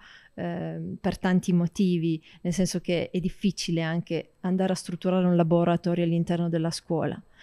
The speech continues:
Ma le, le insegnanti di questo territorio si sono dimostrate invece molto ricettive e molto, soprattutto molto partecipi.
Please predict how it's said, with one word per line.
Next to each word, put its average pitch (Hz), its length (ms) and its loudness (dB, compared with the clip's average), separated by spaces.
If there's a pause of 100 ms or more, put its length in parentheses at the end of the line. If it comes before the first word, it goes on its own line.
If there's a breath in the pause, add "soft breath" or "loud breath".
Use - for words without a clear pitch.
(200 loud breath)
Ma 208 120 6
le, 208 180 12
le 208 120 10
insegnanti 226 580 8
di 190 100 2
questo 202 500 2
territorio 208 440 2
si 240 80 -4
sono 180 160 -2
dimostrate 175 540 2
invece 185 340 6
molto 196 380 8
ricettive 202 880 2
e 196 100 2
molto, 196 560 6
soprattutto 196 460 0
molto 214 240 8
partecipi. 170 840 -2